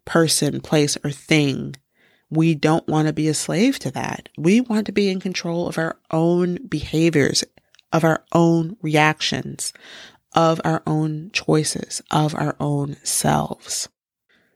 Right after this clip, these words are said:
So I'll leave you with that. Um, the one thing that you can't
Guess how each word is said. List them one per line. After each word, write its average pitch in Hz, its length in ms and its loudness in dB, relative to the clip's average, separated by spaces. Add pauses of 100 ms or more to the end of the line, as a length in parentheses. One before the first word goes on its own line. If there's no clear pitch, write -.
(120)
So 202 220 2
I'll 202 140 2
leave 254 200 2
you 247 80 2
with 233 160 0
that. - 320 -2 (920)
Um, 151 500 -2 (320)
the 165 80 2
one 170 220 2
thing 196 180 4
that 185 100 0
you 165 100 0
can't 175 480 -2